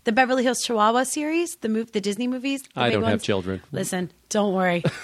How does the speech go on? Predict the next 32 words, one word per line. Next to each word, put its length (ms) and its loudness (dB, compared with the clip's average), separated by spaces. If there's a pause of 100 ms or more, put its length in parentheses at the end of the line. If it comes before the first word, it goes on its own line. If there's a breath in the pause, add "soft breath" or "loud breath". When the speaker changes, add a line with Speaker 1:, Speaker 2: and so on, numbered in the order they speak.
(140)
Speaker 1:
Why? 200 4
Why 240 2
Speaker 2:
<laughs> 40 4
Speaker 1:
would 40 0
Speaker 2:
I 80 4
don't 140 4
Speaker 1:
you? 60 0
Speaker 2:
know. 280 -2
Speaker 1:
Yeah, 180 4
Speaker 2:
I 40 4
Speaker 1:
I 20 4
Speaker 2:
don't 80 4
Speaker 1:
don't 80 2
know. 80 4
Speaker 2:
watch 260 -4
Speaker 1:
Some 180 2
Speaker 2:
Beverly 140 0
Hills 0 - (160)
Speaker 1:
nieces, 80 -2
Speaker 2:
Chihuahua. 160 2
Speaker 1:
nephews 220 -4
on 100 -2
it. 80 -12 (400 loud breath)
But, 180 4
um, 320 2
I 140 4
was 320 0
the, 500 2
the 60 -4
girl 200 0
that 120 -8
ha-, 180 -2